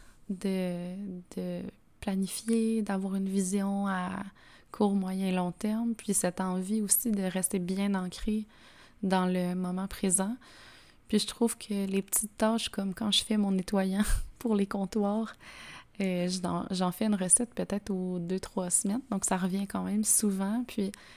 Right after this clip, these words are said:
à chaque fois que je remplis la bouteille, j'ai tellement de satisfaction <laughs> de savoir que j'aurais pu juste ajouter ça sur ma liste d'épicerie, puis la,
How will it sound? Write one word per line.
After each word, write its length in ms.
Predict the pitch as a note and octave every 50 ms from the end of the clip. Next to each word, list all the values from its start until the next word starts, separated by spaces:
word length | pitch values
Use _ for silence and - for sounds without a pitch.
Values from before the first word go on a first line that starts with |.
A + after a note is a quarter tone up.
| - - - - - -
à 80 | G3
chaque 200 | F#3 - G#3+ G#3
fois 80 | - A#3+
que 80 | A3+ G#3+
je 80 | G#3+
remplis 320 | F#3+ G3+ G3 F#3 - - A3
la 140 | G#3+ G3+
bouteille, 520 | G3 F#3+ G3 F#3+ - - A3+ A3+ A3+ A3+ A3+
j'ai 100 | G3 F#3
tellement 280 | - G3 G3+ A3 B3+
de 80 | B3+ A#3
satisfaction 920 | - - G#3 F#3+ - - - - - - G3 - - - - - G#3+ A3+ - - - - - - - - - -
<laughs> 500 | - - - - - - - - - -
de 120 | C4 C4
savoir 480 | A#3+ - - A#3+ A3 A3 A#3 C4 - -
que 300 | - - A3+ A3+ A#3 A#3 - - - - - - - - _ _ _ -
j'aurais 340 | A#3+ G#3+ G3+ G3+ F#3 G3 G3
pu 240 | G3 - - A3+ A3
juste 280 | G#3+ A3+ A#3+ A#3 - -
ajouter 340 | - G3+ G3 G3 F#3 - G3
ça 140 | F#3+ - A3
sur 180 | G#3 - G#3+ G3+
ma 160 | G3 F#3 F#3
liste 220 | F#3+ G3+ G#3 F#3+
d'épicerie, 580 | F#3 F3+ - - - - - - A#3+ A3+ A#3 A3
puis 220 | A3 - - G#3
la, 420 | F#3+ F#3 F#3 F3+ F3 F3 F3 E3+